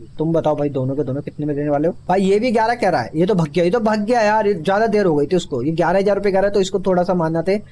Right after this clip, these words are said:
ये दस कह रहा है, इसको देते हैं कार। ये कार लेने वाला है। बाकी सारे बंद-, अरे यार, रात हो गई, रात हो गई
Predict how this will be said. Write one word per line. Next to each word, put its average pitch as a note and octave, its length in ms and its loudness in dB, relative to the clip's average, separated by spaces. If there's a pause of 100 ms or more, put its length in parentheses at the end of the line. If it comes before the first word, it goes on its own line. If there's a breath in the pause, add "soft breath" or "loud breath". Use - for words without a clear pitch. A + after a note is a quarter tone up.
(240 loud breath)
ये E3 120 -2
दस E3+ 200 0
कह C#3+ 120 -4
रहा A#2+ 120 -4
है, A#2+ 160 -4
इसको E3 320 -4
देते B2+ 240 -6
हैं A#2+ 80 -8
कार। G#2 180 -8
ये C3 320 0
कार E3 260 0
लेने D3 220 0
वाला G#2 240 -4
है। F#2 60 -10 (160)
बाकी F3 240 0
सारे G3 240 2
बंद-, F#3 140 -2
अरे E3+ 180 4
यार, D#3+ 220 2
रात F3 220 0
हो C#3+ 60 0
गई, D3 140 2
रात D#3+ 220 0
हो B2+ 60 -4
गई A2+ 140 -8